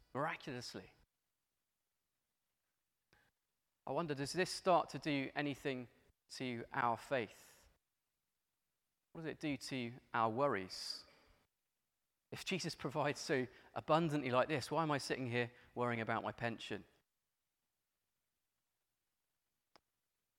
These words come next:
But there's even more to it than this, I think, because, uh, for the Jewish people at the time, steeped in their Old Testament, as they see Jesus providing bread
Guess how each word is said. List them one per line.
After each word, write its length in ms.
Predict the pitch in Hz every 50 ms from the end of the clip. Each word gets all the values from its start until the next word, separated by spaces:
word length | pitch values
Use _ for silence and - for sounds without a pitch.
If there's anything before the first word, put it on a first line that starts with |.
| _ _ _ _ _ _ _ _ _ _ _ _ _ _ _ _ -
But 120 | - -
there's 160 | - 151 147
even 380 | 190 208 180 160 135 123 117 117 - - _ _ _ _ _ _ _ _ -
more 220 | 139 147 147 139
to 140 | - - 139
it 80 | - 98
than 100 | 113 117
this, 220 | 131 135 123 -
I 60 | 131 117
think, 280 | - 117 95 - -
because, 460 | 104 104 - 135 131 123 - - - - - _ _ _ _ _ _ - -
uh, 120 | 110 110 -
for 120 | - - 139
the 100 | 135 127
Jewish 300 | - 185 185 180 - -
people 380 | - 160 - - 139 123 -
at 140 | 117 117 -
the 40 | -
time, 420 | - - 139 123 110 95 90 87 -
steeped 580 | - - - - 185 175 - - - - - - _ _ _ _ _
in 80 | 123 127
their 180 | 127 123 120
Old 200 | 127 127 120 113
Testament, 540 | - - 131 - - - - 98 85 76 - - _ _ _ _ _ _ _ _ _ _ _ - - - _ _ _ -
as 120 | 135 -
they 140 | - 185 185
see 300 | - - - 180 156 139 -
Jesus 840 | - 175 185 196 190 147 127 90 69 95 107 - - - - - - _ _ _ _ -
providing 600 | - 123 120 139 147 147 147 135 135 131 120 113
bread 420 | - 147 160 160 165 131 98 -